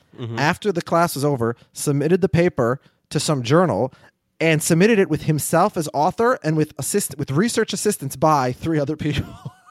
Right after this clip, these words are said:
Speaker 2: <laughs>
Speaker 1: Did you do anything about it?
Speaker 2: Yeah. So I wrote back to the person.
Speaker 1: But this is
Speaker 2: The
Speaker 1: undergrad or a grad school?
Speaker 2: This is an undergraduate.
Speaker 1: Okay. Harvard.
Speaker 2: This is at
Speaker 1: I mean,
Speaker 2: Penn.
Speaker 1: Penn.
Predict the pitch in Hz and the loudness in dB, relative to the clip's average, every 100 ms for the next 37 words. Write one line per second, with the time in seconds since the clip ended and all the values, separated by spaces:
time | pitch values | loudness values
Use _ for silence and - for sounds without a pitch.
0 | 160 _ _ - _ _ - 143 131 131 | -18 _ _ -20 _ _ -12 -10 -8 -4
1 | 135 135 170 170 220 220 247 _ _ _ | -4 -4 -2 -2 0 -4 -8 _ _ _
2 | _ - 285 - - _ - 185 170 220 | _ 0 2 2 -6 _ -2 2 4 4
3 | 220 214 170 - 320 311 131 139 165 208 | 2 -2 -6 -6 -4 -4 -6 -4 -4 -4
4 | 208 185 - 147 240 240 202 151 139 120 | -2 -2 0 -2 0 -2 -2 -4 -4 -4
5 | 95 - 87 85 _ _ 156 190 180 143 | -4 -10 -18 -18 _ _ -4 -2 0 -2
6 | 98 82 - - - 104 90 - - 156 | -4 -8 -12 -14 -14 -12 -12 -14 -4 -2
7 | 110 87 85 _ _ _ _ - 139 131 | -2 -4 -14 _ _ _ _ -10 -6 -4
8 | 135 156 156 139 98 85 | -2 0 0 -2 -2 -6